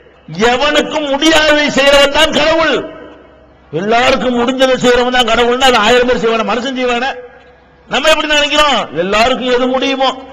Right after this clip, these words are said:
நம்ம அறிவுக்கு எது முடியுமோ, நமக்கு எது சாத்தியமோ, அதைத்தான் இறைவனுக்கு செய்ய முடியும். இதுக்கு பேர் ஈமானா? இதுக்கு பேர் இறை நம்பிக்கையா? டேய், நம்மளே எடுத்துக்கிருவோம். ஒரு ராஜாட்ட, கருணாநிதி ரொம்ப கஷ்டப்பட்டு அப்பாயின்மெண்ட் வாங்கிட்டீங்க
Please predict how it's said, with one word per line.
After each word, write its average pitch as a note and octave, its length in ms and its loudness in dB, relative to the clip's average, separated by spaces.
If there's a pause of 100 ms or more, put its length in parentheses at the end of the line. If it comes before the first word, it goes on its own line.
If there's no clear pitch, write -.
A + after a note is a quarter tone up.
(400)
நம்ம A#3 240 0
அறிவுக்கு C4+ 420 0
எது C4 200 0
முடியுமோ, C#4+ 520 -2 (400)
நமக்கு A3+ 320 -2
எது C#4+ 160 0
சாத்தியமோ, C#4+ 680 0 (340)
அதைத்தான் C4+ 400 0
இறைவனுக்கு C#4+ 500 0
செய்ய C#4 240 0
முடியும். C4+ 340 -2
இதுக்கு B3+ 220 -2
பேர் C4+ 300 -2
ஈமானா? C4+ 420 0 (800)
இதுக்கு D4 300 0
பேர் D4 220 2
இறை C#4+ 260 2
நம்பிக்கையா? C#4+ 680 0 (720)
டேய், A#3 140 0
நம்மளே G#3+ 340 2
எடுத்துக்கிருவோம். A#3 680 0 (540)
ஒரு C4+ 160 2
ராஜாட்ட, C4+ 540 2 (540)
கருணாநிதி B3+ 640 0
ரொம்ப B3 160 0
கஷ்டப்பட்டு A#3+ 560 0
அப்பாயின்மெண்ட் A#3 460 2
வாங்கிட்டீங்க F#3+ 280 -6